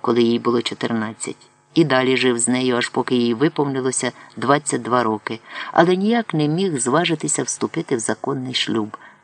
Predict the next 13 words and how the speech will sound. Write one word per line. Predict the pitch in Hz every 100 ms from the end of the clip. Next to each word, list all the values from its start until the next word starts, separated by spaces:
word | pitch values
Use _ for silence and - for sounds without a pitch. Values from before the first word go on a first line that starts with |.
| _
адже | 131 113 117
був | 151 165
чужаком. | - 139 110 - - 113 _ _ _ _ _ _ _ _ _ _ _ _ -
Він | 190 175
заприсягся, | 180 170 180 - 185 151 - -
що | - 127
піде | 170 165 151
за | 160
нею | 170 170
хоч | 156 156 165
на | 156
край | 160 175
світу. | - - 170 -